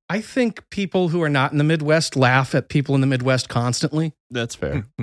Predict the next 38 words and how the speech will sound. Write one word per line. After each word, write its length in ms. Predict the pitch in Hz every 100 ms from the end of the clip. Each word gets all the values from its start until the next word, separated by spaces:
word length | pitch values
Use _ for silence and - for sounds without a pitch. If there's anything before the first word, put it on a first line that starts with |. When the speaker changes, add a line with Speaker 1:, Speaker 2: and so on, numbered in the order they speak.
| 95 - - _ _ -
Speaker 1:
Like, 220 | 151 127 - - _ _ _ _ _ _ _ _
once 260 | 160 190 214
upon 240 | 202 202
a 60 | 160
time, 380 | 160 156 160 151
I 80 |
think 240 | 127 165 -
we 80 | 160
were 100 | 143
the 80 | 120
flyover 640 | - 123 127 143 147 151
states, 400 | - 160 160 -
but 140 | 143
then 140 | 139 139
we 60 |
started 360 | 131 147 135 127
getting 480 | 135 131 123 117 104 _ _ _ _ _
the 420 | 143 127 139 131 127
more 180 | 143 147
algorithmic 680 | 117 139 143 127 123 139 139
social 380 | - 151 143 156
media, 360 | 151 151 156
so 140 | 151 135
we 160 | 127 - -
could 160 | 131
see, 260 | - 151 139
like, 240 | 127 123
the 80 | 131
guys 400 | 120 120 120 120
that 140 | 127 110
do 160 | 120
all 100 | 120
the 80 | 117
Midwesterner 720 | 120 117 120 117 - 117 107 -
beer 400 | 113 117 117 120 -
jokes 460 | 120 117 - -
and 120 | 131
shit. 380 | 117 - 123 127